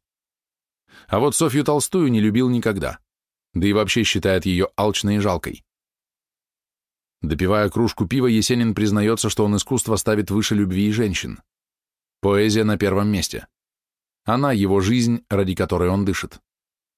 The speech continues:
И у него ещё много планов в Ленинграде. Он будет писать. Много писать. Попутно Есенин говорит, что ненавидит Анну Берзень, называет её дурой и подлой. Чем именно она его так разозлила, слушатель узнает позже.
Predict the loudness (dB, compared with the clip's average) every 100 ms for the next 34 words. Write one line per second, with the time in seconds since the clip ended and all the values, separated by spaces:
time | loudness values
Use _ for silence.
0 | _ _ _ _ -2 0 2 2 2 2
1 | 0 0 0 0 0 0 0 -2 -6 -4
2 | -2 0 0 -2 -4 -8 -18 _ _ _
3 | _ _ -4 0 0 -2 -4 -4 -2 -6
4 | -10 _ _ _ _ _ -2 0 0 -2
5 | -4 -4 -6 -10 -20 _ _ _ _ _
6 | _ _ _ _ _ _ _ -4 -2 0
7 | 2 0 0 0 0 2 2 2 0 0
8 | 2 2 0 0 0 0 0 -2 -2 -6
9 | -10 _ _ _ _ -2 0 2 2 2
10 | 0 0 0 2 2 0 -2 -6 -4 -4
11 | -4 -10 -14 _ _ _ _ _ _ _
12 | _ -4 0 2 2 2 2 2 2 2
13 | 0 0 0 0 0 0 0 0 0 -2
14 | -4 -2 0 0 -2 -2 -4 -6 -6 -12